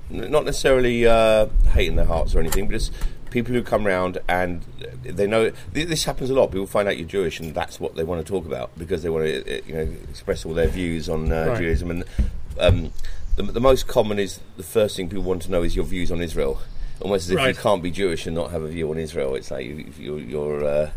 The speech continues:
Speaker 1: sort of tied.
Speaker 2: So, so it's, it's not a helpful
Speaker 1: Possibly
Speaker 2: thing
Speaker 1: to
Speaker 2: to
Speaker 1: it.
Speaker 2: ask you, is it? It's a very divisive thing to ask you. It's not like if you're, you know, they find out you're a chiropractor, and they go, "Oh, just, just have a look at my neck."
Speaker 1: Yeah, yeah, yeah, yeah, yeah.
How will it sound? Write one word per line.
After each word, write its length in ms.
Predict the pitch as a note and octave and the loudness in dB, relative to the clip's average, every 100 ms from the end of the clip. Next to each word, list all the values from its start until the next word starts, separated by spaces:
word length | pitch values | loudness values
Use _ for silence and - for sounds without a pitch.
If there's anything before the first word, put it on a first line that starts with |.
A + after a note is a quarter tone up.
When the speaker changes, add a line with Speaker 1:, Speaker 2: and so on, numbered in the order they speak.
| - | 0
Speaker 1:
sort 220 | - - | 0 -4
of 40 | |
tied. 380 | - - D2+ D2+ - - - - - - | -10 -4 -2 -2 -6 -6 -4 -2 -2 -6
Speaker 2:
So, 220 | - - A3+ | -8 -8 -2
so 160 | F#3 | 2
it's, 80 | A3+ | 6
it's 160 | B3+ A#3+ | 6 4
not 100 | A3+ | 0
a 40 | |
helpful 400 | - A#3+ A3 F3+ | 2 2 2 2
Speaker 1:
Possibly 140 | D3+ B2 | 0 2
Speaker 2:
thing 160 | C#3 | 0
Speaker 1:
to 40 | D3 | 4
Speaker 2:
to 40 | |
Speaker 1:
it. 40 | E3 | 4
Speaker 2:
ask 200 | - - | 4 -2
you, 120 | A2 | -4
is 120 | A#2+ | -2
it? 160 | C3 C3+ | -2 -2
It's 120 | C3 | -2
a 40 | |
very 120 | D3 | -2
divisive 580 | C3 B2+ A#2 C3+ B2+ C3 | 0 -4 0 0 0 -2
thing 120 | B2+ A2+ | -6 -2
to 100 | C3 | -2
ask 200 | A2+ - | -4 -8
you. 100 | A2+ - - | -10 -12 -6
It's 100 | - | -2
not 120 | - G3+ | 4 4
like 100 | E3 | 2
if 80 | C#3+ | -2
you're, 160 | C#3 C3+ | -2 -2
you 80 | D3+ | -2
know, 140 | A#2+ | -2
they 160 | D3+ C3 | -2 -4
find 180 | D3+ C#3 | -4 -2
out 60 | |
you're 100 | C3 | -4
a 40 | A#2+ | -6
chiropractor, 800 | - D#3 C#3+ C3+ - A#2+ A#2+ B2+ | -4 -4 -2 -4 -4 -6 -6 -8
and 60 | |
they 40 | B2 | -8
go, 80 | D3+ | -8
"Oh, 160 | - | -8
just, 220 | - F#3 A3+ | -10 -12 -10
just 180 | F#3+ G3 | -8 -8
have 140 | F3 | -6
a 40 | |
look 140 | F3 - | -6 -6
at 60 | |
my 60 | D3 | -6
neck." 400 | D#3 D#3+ A#2+ - | -2 -2 -4 -2
Speaker 1:
Yeah, 160 | G#2 F#2+ F#2+ | 2 4 6
yeah, 80 | |
yeah, 180 | F#2 F2 E2+ - | 4 2 -2 -4
yeah, 220 | F2+ E2 - - - - - - | -2 -2 -8 -20 -20 -20 -18 -2
yeah. 200 | F2 | -2